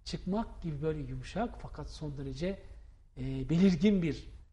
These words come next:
hedef. Hedefi yakalamak için mutlaka tam bağımsızlıkçı bir süreç içinde olmamız lazım. E,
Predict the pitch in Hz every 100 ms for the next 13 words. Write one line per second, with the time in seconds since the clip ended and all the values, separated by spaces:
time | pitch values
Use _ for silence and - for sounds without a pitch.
0 | - - - 143 151 311 - - - -
1 | - - - - - 156 196 190 170 -
2 | - 240 269 262 254 285 - - - -
3 | - - 214 226 185 165 147 180 175 156
4 | 139 147 135 - - 147 127 147 147 -
5 | 175 - - 139 170 214 220 196 196 180
6 | 220 - - - - - - 151